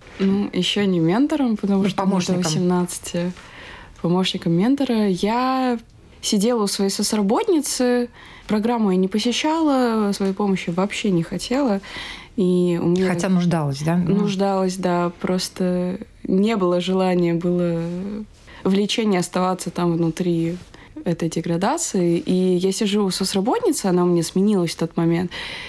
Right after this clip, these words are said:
Speaker 1: Я говорю: «Хочу работать». Она говорит: «Ну, либо сельскохозяйственное могу тебя устроить, куда-то есть знакомые,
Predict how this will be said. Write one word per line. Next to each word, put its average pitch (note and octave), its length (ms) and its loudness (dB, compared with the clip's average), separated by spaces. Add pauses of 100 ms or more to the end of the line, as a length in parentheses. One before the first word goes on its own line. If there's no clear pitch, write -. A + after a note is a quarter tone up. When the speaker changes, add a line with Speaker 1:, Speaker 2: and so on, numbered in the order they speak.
(160)
Speaker 1:
Я F#3 100 0
говорю: G3+ 360 0
«Хочу G#3+ 280 -2
работать». G3 640 -2 (400)
Она F3 180 0
говорит: F3+ 640 -4 (560)
«Ну, A#3 320 2
либо G#3+ 360 2
сельскохозяйственное G#3+ 1200 0
могу F3+ 300 2
тебя F3+ 300 -2
устроить, F#3 520 -2
куда-то E3+ 420 -6
есть E3 260 0
знакомые, F3 600 -2